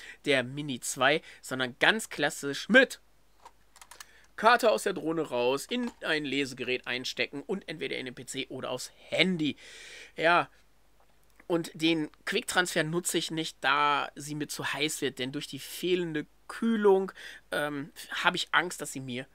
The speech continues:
überhitzt. Wird vielleicht nicht passieren, ne? Aber könnte passieren. Der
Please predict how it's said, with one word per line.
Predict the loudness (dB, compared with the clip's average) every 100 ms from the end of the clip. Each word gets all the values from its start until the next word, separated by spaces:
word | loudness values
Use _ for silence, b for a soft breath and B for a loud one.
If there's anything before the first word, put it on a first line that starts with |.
| _
überhitzt. | -8 -6 -6 -6
Wird | -6
vielleicht | -4 -6 -6
nicht | -14
passieren, | -12 -10 2 2 2 b b _
ne? | -12 -12 B B B -4
Aber | 0 0 -4 _
könnte | -14 -12 -12
passieren. | -12 -4 -2 -2 B B B 4
Der | 6 6